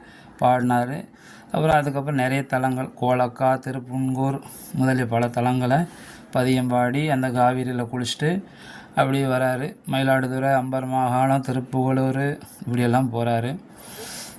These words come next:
மறுபடியும் அதை முடிச்சுட்டு இப்போ தில்லை, இது திரு ஆரூருக்கு போறாரு. ஆரூர்ல போய் சாமியை வணங்குறாரு. வணங்கிட்டு அங்க நம்ம, அங்க ஒரு பதியம் பாடுறாங்க.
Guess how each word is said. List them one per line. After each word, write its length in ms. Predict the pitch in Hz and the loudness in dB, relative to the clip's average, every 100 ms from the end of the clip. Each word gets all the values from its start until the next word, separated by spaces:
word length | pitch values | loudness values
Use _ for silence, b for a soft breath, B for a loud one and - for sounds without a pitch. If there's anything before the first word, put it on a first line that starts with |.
| - - | -18 -4
மறுபடியும் 400 | 123 127 135 135 | 0 2 2 2
அதை 180 | 123 120 | 0 -4
முடிச்சுட்டு 440 | 113 - 156 180 | -6 -4 -2 -2
இப்போ 380 | 127 131 165 202 156 - - - | -2 2 2 2 -6 -12 -20 -6
தில்லை, 420 | 139 131 131 123 | 0 2 2 2
இது 240 | 131 139 | 2 0
திரு 180 | - 139 | 0 0
ஆரூருக்கு 600 | 127 120 135 131 117 131 - | 4 4 2 -4 -6 -10 -10
போறாரு. 360 | 107 104 101 - B B B B - | -6 -6 -8 -12 B B B B 0
ஆரூர்ல 420 | 147 147 143 135 | 2 2 0 0
போய் 120 | 131 | -2
சாமியை 440 | 151 135 127 131 131 | -2 0 0 2 2
வணங்குறாரு. 680 | 117 120 123 120 117 135 - - B B B B B B - | 2 2 2 2 2 -2 -6 -16 B B B B B B -2
வணங்கிட்டு 580 | 127 135 131 127 120 165 | 2 4 2 0 0 2
அங்க 560 | 127 135 135 127 117 | 2 2 0 0 0
நம்ம, 520 | 117 113 107 101 98 113 - - B B B B B B - B B B B B B B - - | 0 -2 -2 -2 -4 -12 -20 -20 B B B B B B -20 B B B B B B B -16 -2
அங்க 180 | 139 143 | 2 4
ஒரு 180 | 131 120 | 2 -2
பதியம் 380 | 127 131 135 123 | -2 0 0 2
பாடுறாங்க. 600 | 117 113 113 107 117 | 2 2 -2 -2 -4